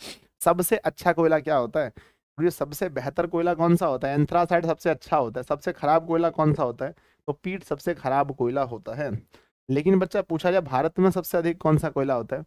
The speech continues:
भारत में कौन सा अधिक सबसे कोयला होता है? तो गुरुजी, भारत में सबसे अधिक बी टू मिनस, क्या होता है? बी टू मिनस कोयला होता है। सबसे अधिक कोयला भारत के किस राज्य में होता है? तो झारखंड में सबसे अधिक कोयला होता है, याद रखना बच्चा जी।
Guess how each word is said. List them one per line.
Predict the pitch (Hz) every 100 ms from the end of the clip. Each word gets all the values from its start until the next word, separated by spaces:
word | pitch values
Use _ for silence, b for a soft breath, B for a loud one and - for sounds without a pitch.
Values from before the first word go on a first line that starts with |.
| b b b _ _ 123
भारत | 151 170
में | 185
कौन | 180 175
सा | 165 165
अधिक | 151 160
सबसे | 143 -
कोयला | 135 131 131
होता | 117 104
है? | 131
तो | 127
गुरुजी, | 151 175
भारत | 131 131 160
में | 170
सबसे | 175 160 -
अधिक | 170 147
बी | 139
टू | -
मिनस, | 143 127 113
क्या | -
होता | 160 123
है? | - b b b
बी | 117 143
टू | 151 202
मिनस | 143 156 170
कोयला | 151 147
होता | 143 120 131
है। |
सबसे | - 143 185
अधिक | 151 143 165
कोयला | 165 160 165
भारत | 139 135 147
के | 170
किस | 156 160
राज्य | 143 135 135
में | 156
होता | 151 117 131
है? | 151 b b b -
तो |
झारखंड | 117 123 131 143 175
में | 190 180
सबसे | 170 -
अधिक | 151 143 151
कोयला | 139 139
होता | 120 110
है, | 131
याद | 139
रखना | 135 - 139
बच्चा | 120 -
जी। | 127